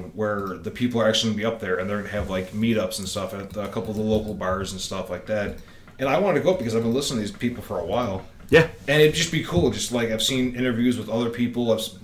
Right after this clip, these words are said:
Speaker 1: followed their content. They're really funny and stuff. And it's,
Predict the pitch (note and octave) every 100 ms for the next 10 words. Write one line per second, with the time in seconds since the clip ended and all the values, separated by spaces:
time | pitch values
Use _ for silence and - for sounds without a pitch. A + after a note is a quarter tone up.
0 | - - B2 B2+ A#2+ A#2 A2 A2+ A#2+ A2+
1 | G#2+ G2 F#2+ A2 B2+ A#2+ B2 A2+ A2 G#2
2 | F#2+ G#2 G2 F#2+ - - - - - -
3 | - C3 C3+ C#3 - -